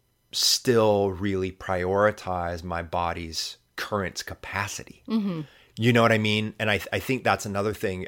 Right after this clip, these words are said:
Speaker 1: uh, as we have age, and I've noticed this with a, a lot of people, students that are my age or students that are older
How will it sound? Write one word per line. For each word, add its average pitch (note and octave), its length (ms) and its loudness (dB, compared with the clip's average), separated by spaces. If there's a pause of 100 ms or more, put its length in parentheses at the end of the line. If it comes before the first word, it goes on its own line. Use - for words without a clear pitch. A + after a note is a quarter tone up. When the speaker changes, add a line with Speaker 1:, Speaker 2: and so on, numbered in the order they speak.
Speaker 1:
uh, - 80 -6 (160)
as G2 240 0
we F#2+ 120 -4
have C#3 320 0
age, E2+ 380 -4
and F#2+ 80 -6
I've F#2 220 -4
noticed G#2+ 400 0
this F#2 160 -6
with F2+ 100 -8
a, E2+ 300 -2
a F2+ 80 -4
lot G2+ 320 2
of A2 260 2 (880)
people, D#3 580 0
students D3 440 0
that C3+ 100 0
are A#2 100 2
my G2+ 240 0
age G#2+ 480 -2
or F#2+ 120 -4
students G#2 320 -2
that F#2 100 -2
are F2+ 180 -4
older G#2+ 500 -2